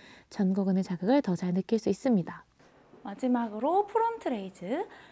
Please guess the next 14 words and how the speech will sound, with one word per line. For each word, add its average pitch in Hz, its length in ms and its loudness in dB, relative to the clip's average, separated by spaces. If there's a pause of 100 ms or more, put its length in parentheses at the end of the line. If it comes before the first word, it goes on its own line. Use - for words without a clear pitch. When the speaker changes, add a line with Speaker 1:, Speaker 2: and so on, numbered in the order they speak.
(160)
Speaker 2:
덤벨이 214 600 -2
몸에서 220 420 -4
멀어진다고 311 680 0
생각하시면서 302 1120 0
멀리 196 840 0 (300)
보내줬다가 202 640 -4
천천히 349 540 -6
내려줄 190 440 -6
거예요. 147 200 -18 (480)
스무 339 320 -6
번 240 240 -2
가보겠습니다. 170 720 -12 (2250)
하나, 220 280 -8 (2250)
둘, 202 640 -8